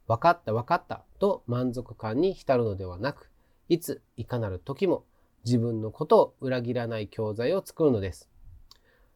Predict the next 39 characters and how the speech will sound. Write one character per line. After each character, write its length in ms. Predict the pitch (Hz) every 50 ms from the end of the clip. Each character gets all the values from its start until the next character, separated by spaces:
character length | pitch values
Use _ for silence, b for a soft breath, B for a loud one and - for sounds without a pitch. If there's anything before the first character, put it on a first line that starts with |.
| b -
難 340 | 120 123 117 123 - 135 127
し 60 | -
す 160 | - - 165
ぎ 80 | 170 208
る 120 | 185 147
教 200 | - - 127 123
材 220 | 120 113 113 110 104
も 180 | 104 98 - _ _ _ _ _ _ _ -
同 240 | - 127 120 120 117
様 200 | 117 113 107 107
の 120 | 104 101 101
理 140 | 110 131
由 160 | 151 165 165 160
で、 180 | - - - _ _ _ _ _ _ _ _
使 300 | - - - - 127 127
い 80 | 123 120
こ 160 | - - 127
な 100 | 131 135
す 120 | - -
に 100 | 113 101
は 100 | 95 - - - - -
か 160 | - - -
な 160 | - 190 185
り 100 | 190 214
の 160 | 240 240 175
準 260 | 135 123 127 117 113
備 120 | 110 123 165
が 120 | 208 190
必 180 | 151 - - 123
要 100 | 110 101
で 100 | 98 92
す。 160 | - - _ _ _ _ _ _ _ _ _ _ _ _ _ _ _ _ _
そ 220 | - - 131 120
う 60 | 113
い 60 | 110 107
う 100 | 104 92
教 200 | - - 147 156
材 220 | 151 170 160 160
は 160 | 160 156 -